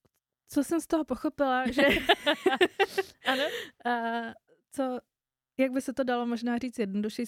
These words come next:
Speaker 1: tak je takový jako self-editing.
Speaker 2: Hlavně nezjednošu-, nezjednodušujme.
Speaker 1: Ne,
Speaker 2: To není
Speaker 1: není
Speaker 2: můj
Speaker 1: to
Speaker 2: život
Speaker 1: tak.
Speaker 2: v kostce prostě.
Speaker 1: <laughs> Ne, ale že je to proces taky jako self-editingu, což znamená takový to,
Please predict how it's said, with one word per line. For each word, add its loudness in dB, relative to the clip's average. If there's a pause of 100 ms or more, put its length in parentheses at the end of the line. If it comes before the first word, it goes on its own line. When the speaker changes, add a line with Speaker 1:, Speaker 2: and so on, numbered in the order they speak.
Speaker 1:
tak -6
je -2
takový -4
jako -4
self-editing. -4
Speaker 2:
Hlavně 0
nezjednošu-, -2
nezjednodušujme. -4
Speaker 1:
Ne, 0
Speaker 2:
To 4 (120)
není 0
Speaker 1:
není 0
Speaker 2:
můj 0
Speaker 1:
to 0
Speaker 2:
život -2
Speaker 1:
tak. 0
Speaker 2:
v 0
kostce -2
prostě. -2
Speaker 1:
<laughs> -20
Ne, 0
ale 2
že 0
je 0
to -4
proces -2
taky -4
jako 0
self-editingu, -2
což -2
znamená 0
takový -4
to, 0